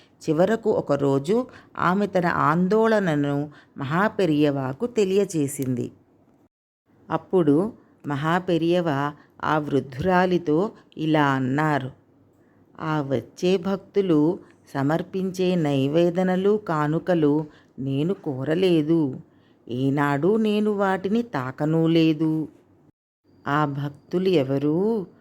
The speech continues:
వారు చేస్తున్న పనిని నేను ఇష్టపడుతున్నానా అని కానీ, మరియు వారి చర్యలను ఆమోదిస్తున్నానా అని కూడా ఆలోచించలేదు. అయితే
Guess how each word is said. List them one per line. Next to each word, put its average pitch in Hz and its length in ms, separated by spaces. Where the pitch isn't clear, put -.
వారు 180 260
చేస్తున్న 185 720
పనిని 170 720
నేను 190 340
ఇష్టపడుతున్నానా 151 1400
అని 165 200
కానీ, 139 640
మరియు 175 360
వారి 160 380
చర్యలను 180 640
ఆమోదిస్తున్నానా 175 1200
అని 196 300
కూడా 202 400
ఆలోచించలేదు. 160 1120
అయితే 151 600